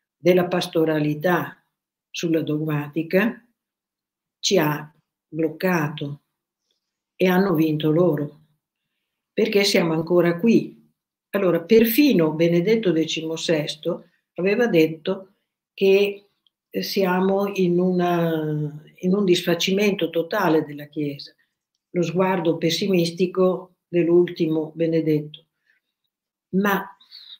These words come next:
l'ospedale da campo citato, eh, da, da, da, da Papa Francesco, eccetera, è la realtà. Ma dov'è che pesca di più la realtà? Pesca di più nella vita degli esseri umani.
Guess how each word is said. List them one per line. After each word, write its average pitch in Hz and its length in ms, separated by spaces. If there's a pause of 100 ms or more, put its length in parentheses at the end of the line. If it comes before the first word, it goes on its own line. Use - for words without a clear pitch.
(260)
l'ospedale 180 600
da 170 140
campo 175 500
citato, 160 840
eh, - 500
da, 156 160
da, 151 240
da, 147 560
da 143 160 (100)
Papa 165 300
Francesco, 165 640
eccetera, 165 520 (320)
è 190 140
la 190 140
realtà. 151 680 (760)
Ma 185 100
dov'è 185 320
che - 280 (160)
pesca 185 440
di 156 180
più 180 220
la 156 140
realtà? 151 640
Pesca - 320
di 170 120
più 226 180
nella 165 240
vita 180 360
degli 139 300
esseri 156 360
umani. 151 560